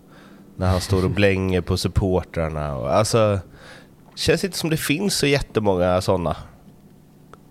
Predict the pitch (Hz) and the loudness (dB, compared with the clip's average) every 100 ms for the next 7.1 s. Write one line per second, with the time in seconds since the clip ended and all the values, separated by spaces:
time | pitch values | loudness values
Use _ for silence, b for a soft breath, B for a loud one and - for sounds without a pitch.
0 | - - - 95 80 73 - - - - | -20 -16 -4 -2 -2 -4 -8 -14 -20 -20
1 | - - - - - - 110 110 107 104 | -20 -12 -8 -8 -6 -2 2 2 2 0
2 | 101 - - 120 113 123 - 120 110 101 | -4 -12 -10 -8 -4 -4 -4 2 4 2
3 | - - - - - - - 113 98 95 | 0 -14 -16 -16 -14 -10 -4 0 0 2
4 | 98 98 98 95 98 110 123 - 131 131 | 2 2 2 2 2 2 0 2 4 6
5 | 120 117 120 139 92 90 131 123 - 107 | 4 2 4 4 2 4 4 4 0 -2
6 | - 90 - 95 90 95 98 78 82 85 | 0 -4 -2 -2 -2 -2 -4 -6 -10 -12